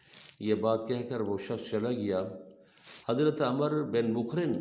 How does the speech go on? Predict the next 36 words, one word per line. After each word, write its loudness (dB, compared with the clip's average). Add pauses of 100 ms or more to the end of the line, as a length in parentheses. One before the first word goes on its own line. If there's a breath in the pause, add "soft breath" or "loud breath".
(300)
رحمۃ 0
اللہ 2
علیہ 4
نے 4
اس 4
کے 0
پیچھے -2
ایک 4
آدمی 0
کو -2
بھیجا 2 (840 loud breath)
کہ 2
لوگوں 4
سے 0
دریافت 2
کرے 2
کہ -2
یہ 0
کون 0
شخص -4
ہے۔ -2 (1000 loud breath)
پوچھنے 0
سے 0
معلوم 4
ہوا 2
اس -2
کا -2
نام 2
عامر 2
بن 0
عبد -2 (140)
قیس 0
رحمۃ -2
اللہ 0
علیہ 2
ہے۔ -4